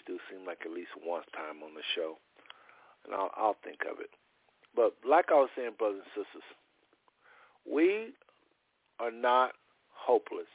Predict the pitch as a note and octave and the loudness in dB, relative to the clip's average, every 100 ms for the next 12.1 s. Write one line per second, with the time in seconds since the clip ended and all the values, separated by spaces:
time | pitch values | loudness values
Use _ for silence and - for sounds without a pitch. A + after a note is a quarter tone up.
0 | - - _ _ _ - - C#3 D#3 D3+ | -20 -20 _ _ _ -20 -10 -4 -2 -2
1 | C3+ - D#3 F#3 - E3+ D3+ C3+ A2+ - | -6 -8 -6 -4 -4 -2 2 0 0 4
2 | A#2+ - A#2+ A2 - A2+ A2 G2 F#2 - | 4 4 2 2 0 -12 -10 -8 -10 -14
3 | - D3+ D3+ A2 F#2+ - - - - - | -8 -4 -4 -4 -14 -20 -20 -20 -20 -20
4 | - _ - - - D3 D#3 - - - | -20 _ -20 -20 0 4 6 4 0 -12
5 | - B2+ - - E3 - _ _ - - | -10 -10 -4 -4 -6 -16 _ _ -20 -2
6 | C#3+ D3 - - - - A#2 G2+ F#2+ F#2 | 2 2 0 -12 -20 -6 -4 -4 -8 -12
7 | - G#2 F#2 F2+ F2+ - - - - F#2 | -2 -2 -2 -8 -16 -16 -12 -12 -10 -14
8 | - _ - - - - _ - G#2+ B2+ | -14 _ -20 -20 -20 -20 _ -6 -2 0
9 | A#2+ G2+ G2 G2 - - - F2+ D#2 - | 0 0 -2 -4 -4 -12 -12 -12 -14 -20
10 | - _ _ _ _ _ - - D#3 D#3+ | -20 _ _ _ _ _ -12 2 4 4
11 | - - B2+ B2 A#2+ G#2 - - E2 - | -2 4 6 6 4 -4 -10 -20 -20 -20